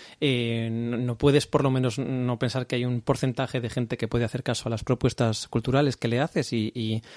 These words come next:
lo suyo es, y supongo que hablaremos en, en este tiempo, de cómo encontrarlas o cómo encontrar esas comunidades que tú dices y, y cómo ir hacia cada una. Pero vamos, mm, con esta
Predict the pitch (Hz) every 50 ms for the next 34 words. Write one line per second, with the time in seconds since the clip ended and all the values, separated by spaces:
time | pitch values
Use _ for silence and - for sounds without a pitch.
0 | - - - - _ - 120 - 123 120 117 131 127 131 156 156 - 139 117 107
1 | 101 - 123 110 110 107 104 117 113 113 113 117 120 113 - 123 117 117 120 -
2 | - 123 120 120 123 - 135 120 127 120 117 113 139 131 - - 131 120 123 123
3 | 117 127 123 113 123 127 127 135 135 143 147 156 160 - - 123 110 - 117 117
4 | 117 110 123 117 110 120 120 120 120 - 127 113 - 131 127 123 123 120 117 113
5 | - - 120 - 110 110 113 113 - 135 - - 139 135 135 127 - - - -
6 | - - _ - 143 - - 139 131 123 120 120 123 120 117 - - 131 - 110
7 | 110 104 110 139 151 135 113 - 117 110 113 123 131 120 - - 123 131 117 110
8 | 107 104 107 - - 120 110 107 110 113 110 - - 127 123 123 120 123 117